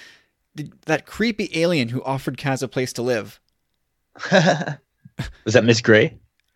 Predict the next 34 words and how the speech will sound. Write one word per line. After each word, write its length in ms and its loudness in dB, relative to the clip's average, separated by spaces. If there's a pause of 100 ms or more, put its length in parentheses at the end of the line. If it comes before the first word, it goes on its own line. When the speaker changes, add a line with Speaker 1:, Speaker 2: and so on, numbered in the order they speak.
(880)
Speaker 1:
<laughs> 40 8 (1300)
No, 320 -2 (500)
I 40 -6
thought 100 6
it 20 8
was, 80 8
I 100 0
thought 120 -2
it 40 4
was 140 2
like 200 2
her, 200 -18
their 300 2
version 260 0
of 120 -6
Herbert, 360 0
the 80 -8
creepy 340 -4
old 220 0
pedophile 500 -2
from 140 -10
Family 320 -4
Guy. 240 -8 (300)
Speaker 2:
I 80 -6
got 180 -6
the 80 0
impression 380 2
it 60 6
was 140 0
female. 460 0 (2500)
Speaker 1:
Um, 360 -12 (800)
maybe. 600 -6
I 120 -6
don't, 140 -8